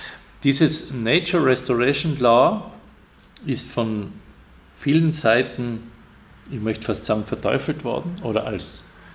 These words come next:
als, äh, eine große Bedrohung für die Landwirtschaft und für das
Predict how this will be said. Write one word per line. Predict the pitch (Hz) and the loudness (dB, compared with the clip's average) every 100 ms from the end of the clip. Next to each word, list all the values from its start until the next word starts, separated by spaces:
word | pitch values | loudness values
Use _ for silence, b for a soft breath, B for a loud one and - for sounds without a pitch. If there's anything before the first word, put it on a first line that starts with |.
| B B _ | B B _
als, | - 107 - - - | -16 -8 -6 -6 -8
äh, | - | -12
eine | - - - 85 101 101 | -12 -12 -14 -12 -12 -10
große | - 127 131 117 | 0 0 2 0
Bedrohung | 92 113 110 127 151 139 120 | -2 -2 4 6 6 4 0
für | - 113 | -2 -4
die | 104 | 0
Landwirtschaft | 107 135 139 131 - 104 104 - | 2 0 0 -2 2 2 2 -2
und | 107 95 | -6 -6
für | - 107 | -4 -2
das | 101 98 - | 0 -2 -4